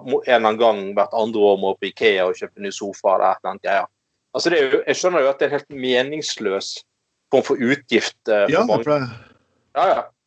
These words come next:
Speaker 1: Spesielt hvis, hvis man ikke skal hente i barnehage og rekke sånn og sånn og sånn og sånn og sånn. Enkelte har jo det sånn, men ikke alle.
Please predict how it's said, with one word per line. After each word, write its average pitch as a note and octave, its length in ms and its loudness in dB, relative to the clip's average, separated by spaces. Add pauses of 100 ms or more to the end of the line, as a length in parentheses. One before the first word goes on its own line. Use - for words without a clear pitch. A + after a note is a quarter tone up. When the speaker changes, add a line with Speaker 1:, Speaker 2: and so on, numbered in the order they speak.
(160)
Speaker 1:
Spesielt G#3 340 2
hvis, C#3+ 220 -4 (120)
hvis C#3+ 120 -10
man E3+ 120 2
ikke F3 180 0
skal B2 480 0
hente C3 360 -2
i A#2+ 180 0
barnehage A#2+ 680 2
og G#2+ 200 2
rekke C3 440 -2
sånn A#2+ 240 -4
og G#2 80 -4
sånn A2+ 160 -2
og G2+ 80 -4
sånn A2 160 0
og G2+ 80 -4
sånn A2 160 0
og G2+ 80 -4
sånn. C#3+ 500 0
Enkelte D#3 380 0
har D3 160 4
jo A#2+ 60 0
det G#2+ 80 -2
sånn, D3+ 260 2
men C#3+ 80 -6
ikke C3 160 -2
alle. C3 260 0